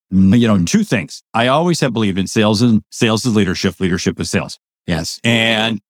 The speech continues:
Speaker 1: you do not close a sale, you open a relationship. Every sale we make has the potential to create three, four, five, six more sales. And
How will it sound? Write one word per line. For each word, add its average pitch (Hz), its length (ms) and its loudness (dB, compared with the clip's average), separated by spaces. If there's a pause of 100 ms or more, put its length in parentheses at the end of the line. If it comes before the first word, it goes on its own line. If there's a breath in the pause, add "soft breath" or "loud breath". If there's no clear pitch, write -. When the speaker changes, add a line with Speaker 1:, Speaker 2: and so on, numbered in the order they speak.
(180)
Speaker 1:
you 120 220 4
do 127 220 2
not 151 280 0
close 135 480 -2
a 120 60 -2
sale, 98 420 0
you 95 220 2
open 104 320 0
a 92 80 0
relationship. 87 720 -4 (460)
Every 240 400 2
sale 175 360 2
we 135 120 2
make 101 320 2
has 113 460 -2
the 107 160 -2
potential 113 800 0
to 95 120 0
create 98 420 2
three, 117 320 2
four, 101 320 -2
five, 98 320 -2
six - 280 -8
more 87 160 0
sales. - 400 -10 (500)
And 143 180 -2